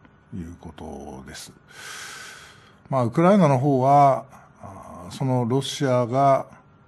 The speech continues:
まあ、どういうことになるかね、わかりませんけども、えー、ウクライナ軍の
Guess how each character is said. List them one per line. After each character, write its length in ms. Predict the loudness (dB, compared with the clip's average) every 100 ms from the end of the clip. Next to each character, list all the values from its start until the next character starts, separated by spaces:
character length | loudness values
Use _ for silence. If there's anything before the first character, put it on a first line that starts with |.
| _ -20 _
ま 160 | -6 -2
あ、 160 | -4 -6 -18 _ _ _ -20 _ _ _ _ _ _ _ _ _
ど 120 | 0
う 20 | 2
い 20 |
う 20 |
こ 100 | 2
と 100 | 0
に 60 | -2
な 80 |
る 60 | -4
か 120 | -4
ね、 140 | 0 0
わ 120 | 0
か 100 | 0
り 80 | 0
ま 120 | 0
せ 160 | 0 -4
ん 40 |
け 100 | -4
ど 120 | -6
も、 360 | -2 0 -2 -6 -18 _ _ _ _ -20 _
え 200 | -16 -12 -12
ー、 20 |
ウ 20 |
ク 120 | -2
ラ 120 | 2 2
イ 40 |
ナ 140 | 2
軍 260 | 0 0 0
の 260 | -2 -6